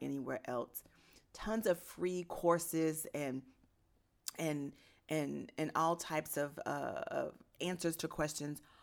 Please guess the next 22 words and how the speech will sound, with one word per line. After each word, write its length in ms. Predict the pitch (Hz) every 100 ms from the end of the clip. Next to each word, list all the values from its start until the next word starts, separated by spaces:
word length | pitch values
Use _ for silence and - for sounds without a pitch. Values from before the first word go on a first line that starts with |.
| - _ -
are 160 | 165
given 500 | 160 165 175 156 143 -
inside 560 | 160 160 160 143 139 -
those 380 | 151 143 131 - - _
free 340 | - - 180
newsletters 760 | 165 151 147 147 143 139 135 135 -
or 180 | 160
some 200 | 151 160
of 80 | 160
those 220 | 147 143 -
private 460 | - 139 123 - -
Facebook 400 | 196 190 - 170
groups 360 | - 151 - -
you'll 100 | 156
also 360 | 123 143 139
find. 400 | 139 135 123 117 - _ - - - -
So 180 | 240 233
remember 360 | 233 269 254
what 180 | 202 190
I've 160 | 165 160
said, 340 | - 175 165 -
um, 320 | 151 151 143